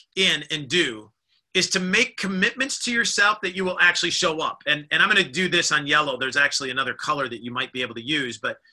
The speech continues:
um, what I would do is say, "Listen, this is when I know"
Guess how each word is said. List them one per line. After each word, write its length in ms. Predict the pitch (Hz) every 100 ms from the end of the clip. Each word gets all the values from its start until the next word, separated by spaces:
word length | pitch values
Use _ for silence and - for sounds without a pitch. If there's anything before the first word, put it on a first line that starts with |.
| _ _ -
um, 260 | 151 143
what 180 | 139 151
I 140 | 160
would 140 | 185 165
do 200 | 156 151
is 160 | 139
say, 140 | - 143
"Listen, 360 | 180 185 131
this 220 | 120 233 254
is 140 | 175
when 200 | 165 180 175
I 140 | 156
know" 460 | 147 143 156 202